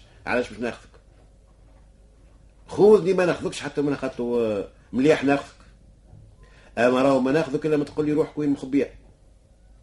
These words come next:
قالت: "هيك في ال-، هاكو في الطاقه". عملت نفسها قامت تجري، سيقت هاك الطاقه هذيك وبخرتها و-، وفرحانه بها. قام يضحك عليها،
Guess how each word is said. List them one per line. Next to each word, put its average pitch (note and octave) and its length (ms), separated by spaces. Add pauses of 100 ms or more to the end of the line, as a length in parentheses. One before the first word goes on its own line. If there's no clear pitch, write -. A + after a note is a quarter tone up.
(720)
قالت: C#3 260
"هيك G3 260
في F#3 100
ال-، F#3 360 (200)
هاكو G3 180
في E3 60
الطاقه". - 360 (1800)
عملت D3 440
نفسها G#2+ 340
قامت F#2+ 360 (100)
تجري، C#3 440 (340)
سيقت - 540
هاك G#2+ 120
الطاقه E2 460
هذيك B2+ 280
وبخرتها C3+ 1040 (320)
و-، C#3 800
وفرحانه D#3+ 480
بها. C#3+ 460 (120)
قام A#2 180
يضحك - 240
عليها، F2 280